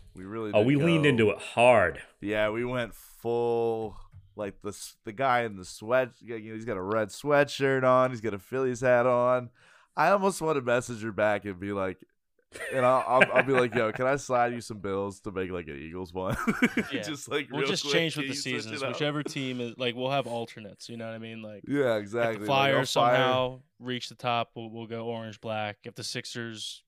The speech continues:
Speaker 3: get out of their own way and fire Doc Ri-, honestly, if they fire Doc Rivers, well, I guess Phillies and Sixers are kinda similar, so we could probably
Speaker 2: Yeah,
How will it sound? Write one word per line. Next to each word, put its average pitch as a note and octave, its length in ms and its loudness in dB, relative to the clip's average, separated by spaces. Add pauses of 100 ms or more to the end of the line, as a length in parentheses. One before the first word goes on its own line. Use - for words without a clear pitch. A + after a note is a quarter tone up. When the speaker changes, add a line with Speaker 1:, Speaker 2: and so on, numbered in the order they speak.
Speaker 3:
get A#2 120 -4
out A2 160 0
of A2 60 -4
their A2 100 -6
own A2 120 -6
way G#2+ 140 -6
and G#2 120 -10
fire A2 240 -4
Doc G#2+ 240 -6
Ri-, A2+ 140 -10
honestly, F3 480 0
if - 80 -8
they D3 180 -2
fire E3 320 -2
Doc C3+ 380 -2
Rivers, A2+ 420 -10
well, C#3+ 140 -2
I E3+ 40 -2
guess G#3 220 -6
Phillies C3 380 -2
and G#2+ 100 -10
Sixers G2+ 340 -14
are G2+ 60 -20
kinda - 240 -16
similar, D2 360 -16
so A2+ 180 -16
we C3 80 -12
could - 160 -20
probably B2 240 2
Speaker 2:
Yeah, D2+ 140 0